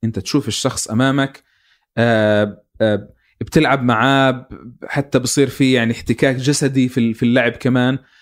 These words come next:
فكل هذا، يعني، و-، وكلنا وإحنا في الحارة مثلًا تحالف الأصدقاء ضدنا مرة، وجربنا شعور إن، شعور الريجكشن، شعور الاستبعاد،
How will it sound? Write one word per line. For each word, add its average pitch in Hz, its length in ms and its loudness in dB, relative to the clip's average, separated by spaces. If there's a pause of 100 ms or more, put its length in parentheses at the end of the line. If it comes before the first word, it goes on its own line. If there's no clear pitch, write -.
(240)
فكل 208 300 2
هذا، 180 500 2
يعني، 127 440 0 (220)
و-، 131 200 2
وكلنا 180 320 2
وإحنا 151 240 -2
في - 80 -6
الحارة 131 360 2
مثلًا 120 340 0
تحالف 127 480 0
الأصدقاء 117 500 0
ضدنا 120 360 0
مرة، 123 460 2 (360)
وجربنا 131 600 2
شعور 123 480 2
إن، 117 420 2
شعور 117 280 2
الريجكشن، 120 600 -2
شعور 113 280 0
الاستبعاد، 120 840 0